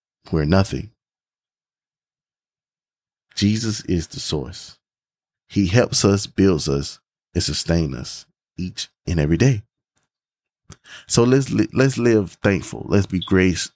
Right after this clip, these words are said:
Let's have gratitude towards God for giving us grace.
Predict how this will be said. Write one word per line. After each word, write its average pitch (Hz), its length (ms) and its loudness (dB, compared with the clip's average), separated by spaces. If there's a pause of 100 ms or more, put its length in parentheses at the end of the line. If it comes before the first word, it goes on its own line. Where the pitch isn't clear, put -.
(160)
Let's 104 340 -2 (120)
have 85 420 0
gratitude 80 560 -2
towards 71 400 -4
God 71 320 -6 (520)
for - 140 -6
giving 80 280 -2
us 73 140 -2
grace. - 420 -2